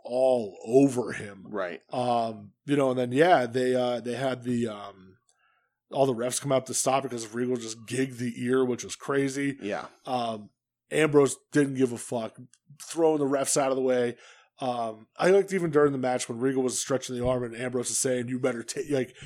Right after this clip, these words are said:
Speaker 1: you better take it home
Speaker 2: Yep.
Speaker 1: with you if you're gonna do it."
Speaker 2: Right.
Speaker 1: Um, but then, like, he's just beating up Regal, beating him up,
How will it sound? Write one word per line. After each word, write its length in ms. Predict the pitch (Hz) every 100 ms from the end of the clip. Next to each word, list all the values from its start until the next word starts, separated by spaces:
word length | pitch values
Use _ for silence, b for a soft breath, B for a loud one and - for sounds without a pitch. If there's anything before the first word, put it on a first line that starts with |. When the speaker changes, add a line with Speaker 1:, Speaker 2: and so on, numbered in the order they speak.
| B
Speaker 1:
you 80 | 131
better 240 | 139 143
take 320 | 135 196 202 196
it 80 | 160
home 100 | 226
Speaker 2:
Yep. 100 | 202
Speaker 1:
with 160 | 165
you 60 | 156
if 100 | 139
you're 80 | 156
gonna 160 | 160
do 220 | 160 196 139
it." 180 | 127 - -
Speaker 2:
Right. 300 | 117 95 - -
Speaker 1:
Um, 440 | 135 127 123 113 - _ _ _ _ _
but 140 | 139 135
then, 240 | 156 160
like, 340 | 151 139 - _ _
he's 180 | - 147
just 260 | 127 107 -
beating 360 | 143 185 170
up 120 | 139 120
Regal, 340 | 131 160 135
beating 280 | 110 160 175
him 80 | 143
up, 200 | 147 -